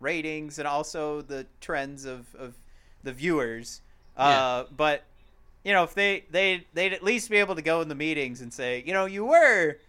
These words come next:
Speaker 1: W W E champion leading into WrestleMania. Now we have the lowest ratings we've ever had."
Speaker 2: Yeah.
Speaker 1: So <laughs> now you're a tag champion, and now you're facing the, the, I almost said the Russos. <laughs> The Usos on
Speaker 2: <laughs>
Speaker 1: the kickoff show.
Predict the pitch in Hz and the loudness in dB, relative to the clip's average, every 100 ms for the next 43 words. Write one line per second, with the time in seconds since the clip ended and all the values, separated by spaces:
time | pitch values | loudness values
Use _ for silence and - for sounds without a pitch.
0 | _ _ - 214 214 196 190 190 190 - | _ _ 4 4 4 -2 -2 -4 -4 2
1 | 208 202 190 139 127 135 156 151 143 131 | 2 2 -2 -6 -4 -4 -4 -4 -6 -4
2 | 147 151 139 135 143 127 117 117 147 151 | -2 -2 -6 -6 -6 -6 -8 -6 -6 -6
3 | 131 127 131 127 131 143 135 - 131 131 | -8 -10 -10 -8 -4 -2 -4 -8 -8 -8
4 | 120 120 127 117 120 120 117 117 92 - | -10 -12 -14 -12 -10 -8 -8 -10 -12 -18
5 | - - _ _ _ - - 202 226 - | -20 -20 _ _ _ -14 -6 2 2 6
6 | 226 196 - - - 165 220 233 220 214 | 4 4 -4 -20 -4 6 6 8 4 4
7 | 190 180 196 175 180 170 170 - _ _ | 2 2 -2 -4 -2 -6 -6 -12 _ _
8 | - 151 175 202 180 185 165 - 139 127 | -6 2 4 4 -2 -2 -2 -6 -8 -8
9 | 120 - 131 123 135 180 233 190 180 143 | -8 -8 -6 -4 0 2 2 0 -2 -4
10 | 135 143 - 127 117 113 - - - 214 | -6 -6 -6 -10 -10 -12 -16 -20 -6 2
11 | 214 233 330 330 370 - 233 - 262 254 | 2 4 2 6 4 6 2 4 4 4
12 | 247 214 220 196 190 202 - 208 127 160 | 2 0 0 0 -2 -6 -6 -8 -4 -6
13 | - - - 165 | -6 -20 -8 -8